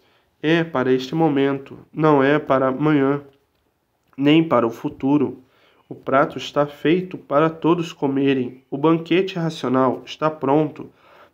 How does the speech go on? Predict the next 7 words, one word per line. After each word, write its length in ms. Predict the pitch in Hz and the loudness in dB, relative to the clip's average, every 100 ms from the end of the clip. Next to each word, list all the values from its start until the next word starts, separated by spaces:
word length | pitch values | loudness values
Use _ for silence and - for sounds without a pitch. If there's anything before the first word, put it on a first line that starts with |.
| - | -4
para 200 | 147 156 | 0 0
a 20 | |
salvação 580 | 156 160 170 165 - 190 | 2 0 0 -2 0 0
de 120 | 175 | 0
todos. 640 | - 131 113 - - - _ _ _ _ | -6 -8 -8 -10 -18 -20 _ _ _ _
E 80 | 135 | -8
assim, 540 | 123 - - 147 127 | -8 -8 -4 -4 -4